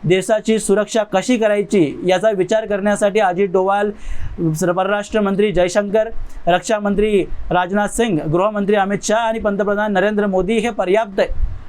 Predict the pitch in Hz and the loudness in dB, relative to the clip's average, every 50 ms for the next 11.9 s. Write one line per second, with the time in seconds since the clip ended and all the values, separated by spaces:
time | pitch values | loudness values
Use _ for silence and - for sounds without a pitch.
0 | - - - 202 196 196 202 214 226 226 226 202 220 202 196 208 220 214 185 190 | -16 -4 -2 0 0 2 0 0 -2 -4 -2 -2 0 0 2 2 0 0 2 2
1 | 185 180 175 - 202 208 214 196 190 180 180 190 180 202 208 208 202 190 170 190 | 2 2 2 2 2 2 2 2 2 2 2 2 2 2 0 2 0 0 0 0
2 | 202 208 185 185 170 175 185 185 175 180 175 170 165 185 185 160 160 165 175 165 | 0 0 2 2 0 0 0 -2 0 0 0 0 0 0 0 0 0 0 2 2
3 | 170 170 170 190 226 254 247 247 247 233 214 247 233 240 269 226 254 247 247 240 | 2 2 2 2 2 0 0 0 -2 0 0 0 0 0 0 0 2 2 2 2
4 | 262 214 220 185 180 220 240 269 277 269 247 226 196 - - - - - - - | 2 2 0 2 2 2 2 2 2 2 2 0 0 -2 -4 -12 -20 -20 -20 -20
5 | - - - - - - - 190 196 202 220 240 254 262 262 254 208 196 156 147 | -20 -20 -20 -20 -20 -6 -2 -2 -2 0 0 2 2 2 2 0 0 -2 0 0
6 | 190 208 - - 240 240 240 269 285 269 240 226 226 247 254 202 233 233 220 240 | 0 0 0 0 0 2 2 4 4 4 4 4 2 2 0 0 0 0 2 2
7 | 240 190 196 185 170 220 233 214 196 202 226 233 226 196 175 185 180 160 180 160 | 2 2 0 0 2 2 2 2 2 2 0 0 0 0 0 -2 0 2 2 2
8 | 156 160 185 214 208 247 226 - 226 214 208 190 226 240 247 220 196 190 202 226 | 2 2 2 2 2 0 2 2 2 2 4 4 2 2 2 2 2 2 4 2
9 | 226 220 - 220 196 208 220 208 - - 208 202 - - 226 202 - - - - | 2 2 2 0 2 2 0 0 0 -2 -4 -4 0 0 2 2 0 0 -8 -18
10 | - - - - 196 214 240 233 208 208 196 180 226 254 247 214 233 214 - 233 | -20 -20 -6 -2 0 0 0 2 0 0 0 2 2 2 4 4 2 2 2 2
11 | 233 226 196 185 180 220 214 208 202 220 208 185 180 208 226 202 147 | 2 4 2 2 2 2 0 2 2 0 2 2 2 2 2 2 0